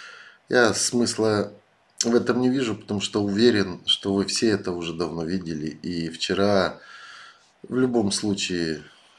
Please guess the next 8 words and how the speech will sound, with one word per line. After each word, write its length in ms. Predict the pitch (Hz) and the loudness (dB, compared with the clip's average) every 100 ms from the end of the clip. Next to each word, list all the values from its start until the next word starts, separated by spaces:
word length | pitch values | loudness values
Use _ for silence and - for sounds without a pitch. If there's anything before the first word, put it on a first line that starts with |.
| - - _ _ _ _ _ _ - - - - _ _ - | -20 -20 _ _ _ _ _ _ -20 -20 -20 -20 _ _ 0
все 400 | - 131 120 104 | 4 10 8 8
хорошие 520 | - 101 98 - 104 | 4 4 4 2 0
люди 300 | 113 101 95 | 0 0 -2
были 520 | 87 95 92 85 - - | 0 0 2 -2 -6 -8
прикованы 680 | 95 - 95 87 82 85 - _ _ - | -8 -2 0 0 -2 -6 -10 _ _ -6
к 60 | |
экранам 600 | 110 110 104 90 90 85 - _ _ _ _ _ _ _ _ _ - | -4 2 2 2 -2 -6 -16 _ _ _ _ _ _ _ _ _ -8
телевизоров, 680 | - 104 104 117 101 92 | -4 -2 0 2 2 2